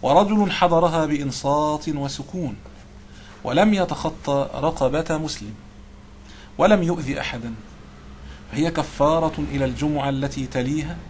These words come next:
وزيادة ثلاثة أيام، وذلك أن الله تعالى يقول:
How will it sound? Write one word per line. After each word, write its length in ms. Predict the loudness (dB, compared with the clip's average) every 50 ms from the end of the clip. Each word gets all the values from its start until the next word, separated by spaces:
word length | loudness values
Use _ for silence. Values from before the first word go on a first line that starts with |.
| -14 -14 -14 -10 -4
وزيادة 760 | -4 -2 -2 0 0 4 4 4 6 4 2 2 0 -4 -6 -10 -14 -18 -18 -20 -20 -18 -18 -18 -18 -8 -6
ثلاثة 580 | -4 0 2 2 2 2 0 -2 -6 -8 -6 -8
أيام، 340 | -8 -8 -8 -8 -10 -12 -14 -16 -20 -20 -20 -20 -20 -20 -20 -20 -20 -20 -20 -20 -20 -20 -18 -10
وذلك 440 | -8 -4 4 6 6 6 6 4 2
أن 240 | 2 2 2 2 2
الله 320 | 4 4 4 2 2 0
تعالى 380 | -2 -2 0 0 2 2 2 2
يقول: 540 | 2 2 0 -2 -2 -4 -4 -4 -6 -8